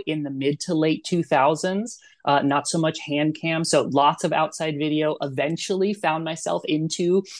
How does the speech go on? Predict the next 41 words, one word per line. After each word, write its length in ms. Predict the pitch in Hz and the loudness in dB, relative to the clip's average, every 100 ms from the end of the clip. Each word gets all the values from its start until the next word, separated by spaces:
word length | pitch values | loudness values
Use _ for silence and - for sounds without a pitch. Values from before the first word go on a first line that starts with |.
| - | -6
a 120 | 160 | -2
full-time 1080 | 143 - - 165 175 180 180 175 175 170 156 127 | -2 -4 0 4 4 2 -4 -6 -4 -4 -2 2
weekend 560 | 156 - 180 165 175 | 0 2 0 0 -4
slot 420 | - 139 139 160 | -4 -2 0 0
at 140 | 160 - | -4 -4
the 80 | 147 | -4
Drop 320 | 139 131 - | 0 -2 -2
Zone. 200 | 160 156 | -2 0
Again, 360 | 147 156 160 | 4 4 4
to 120 | 175 160 | 2 -2
your 120 | 156 | -4
point, 360 | - 139 156 | -4 -4 -2
like, 220 | 151 147 - _ _ | 0 -2 -4 _ _
it 200 | - - _ | -2 -2 _
wasn't 500 | - - 147 151 156 | -10 0 4 6 6
super 280 | - 180 165 | 4 4 4
busy 320 | 143 151 165 | 4 4 2
during 300 | 139 156 156 | 0 0 0
the 60 | 139 | -2
week. 320 | 127 170 - | -2 -4 -4
So 160 | - 147 | -2 0
the 100 | 131 | 0
weekend 440 | 139 151 147 147 | 0 -2 -2 -2
is 140 | 143 | -2
where 180 | 135 135 | -2 -2
everyone 380 | 139 143 143 139 | -2 -2 -4 -8
came 240 | - 147 | -4 -4
together. 640 | 139 135 143 147 147 147 - _ _ _ | -2 2 4 6 6 4 2 _ _ _
Um, 460 | 143 139 131 127 123 _ - | 0 2 2 0 -4 _ -8
so 200 | - 139 | -2 0
I, 200 | 135 - | 0 0
I 80 | 151 | 0
did 220 | 135 147 | 4 4
a, 80 | 135 135 - | 4 0 -10
I 60 | - - | -12 -10
mean, 180 | 131 123 - | -12 -12 -10
a 60 | 127 | -4
couple 340 | - 151 147 | 0 4 4
thousand, 720 | - 127 139 131 143 147 147 143 | 6 6 8 6 6 6 4 2
I 120 | 135 | -2
think, 340 | 151 143 143 | 0 2 0